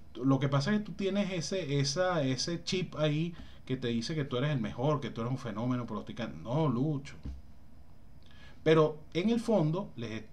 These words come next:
les haces un favor, o le haces un favor a la gente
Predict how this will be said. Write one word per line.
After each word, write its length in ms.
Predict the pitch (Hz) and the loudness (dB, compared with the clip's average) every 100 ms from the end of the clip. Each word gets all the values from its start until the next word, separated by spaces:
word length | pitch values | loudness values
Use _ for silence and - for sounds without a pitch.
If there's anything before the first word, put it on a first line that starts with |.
| - | -8
les 420 | 113 113 104 - - | -6 -4 -4 -6 -2
haces 340 | 165 - 135 | 0 0 -2
un 120 | 131 | -2
favor, 440 | 117 135 127 123 - - - | -2 2 2 2 -4 -12 -10
o 100 | 104 | -4
le 160 | 104 107 | 0 2
haces 300 | 175 139 117 | 2 0 -2
un 140 | 113 | -2
favor 420 | 135 127 120 135 135 | 0 0 0 -2 -2
a 80 | |
la 120 | 131 151 | -2 0
gente 440 | 143 117 - | 0 -2 -4